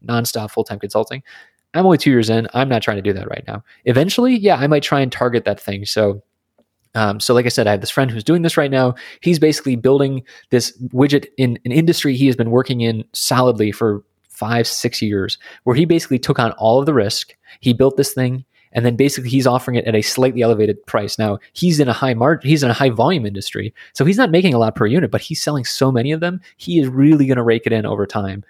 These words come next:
because of that. Well, hopefully, you know, like, that's, there's no way to know, but the, he is taking this risk based on that. And him and I have talked about, like, what would this look like for other customers? What it basically means is swallowing that cost at the beginning of all your development time,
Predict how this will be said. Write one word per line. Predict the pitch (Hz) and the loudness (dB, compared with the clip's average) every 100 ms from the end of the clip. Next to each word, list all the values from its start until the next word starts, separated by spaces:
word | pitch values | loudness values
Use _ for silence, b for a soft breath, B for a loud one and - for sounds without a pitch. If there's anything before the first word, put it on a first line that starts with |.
| _ | _
because | 139 - 143 | -4 0 0
of | 123 | 0
that. | 104 - | -4 -4
Well, | 156 - - | -2 -2 -2
hopefully, | 147 180 98 - | 0 0 -2 -8
you | - | -6
know, | 117 | -2
like, | 113 117 | -2 0
that's, | 127 - B - | -2 -4 B -2
there's | 147 | 0
no | 151 156 | 2 4
way | 156 | 4
to | 120 | 2
know, | 117 175 113 110 B B | 2 2 2 -2 B B
but | 123 | -2
the, | 131 | -2
he | - 170 | -2 0
is | 156 | 0
taking | - 143 123 | 0 -4 -4
this | 110 110 | -8 -2
risk | 135 123 - | 0 0 -2
based | 110 113 | -2 -2
on | 95 98 | -6 -12
that. | 107 - b | -14 -16 b
And | - | -2
him | 151 | 0
and | 156 | 2
I | |
have | 135 | 0
talked | - 139 - | 0 -4 0
about, | 110 104 | 0 2
like, | 104 101 _ _ _ _ | 0 -4 _ _ _ _
what | 139 151 | 2 2
would | 139 | 2
this | 127 | -2
look | 151 143 | -2 0
like | 120 | 0
for | - | 0
other | 113 107 | 0 0
customers? | - 175 - 98 110 | 0 -2 -4 -4 0
What | 151 | 0
it | |
basically | 131 151 - 117 | 2 0 0 -4
means | 110 107 | -2 -4
is | 101 | -4
swallowing | - 113 120 135 127 | -2 0 2 2 0
that | 113 | -2
cost | - 123 - | -2 -4 -4
at | 107 | -8
the | |
beginning | 101 107 143 101 | -6 -4 -6 -6
of | 104 104 107 - B B | -2 -2 -2 -10 B B
all | 117 | 2
your | 131 | 4
development | 123 113 110 113 | 2 0 -2 -4
time, | 113 104 104 | -2 -2 -4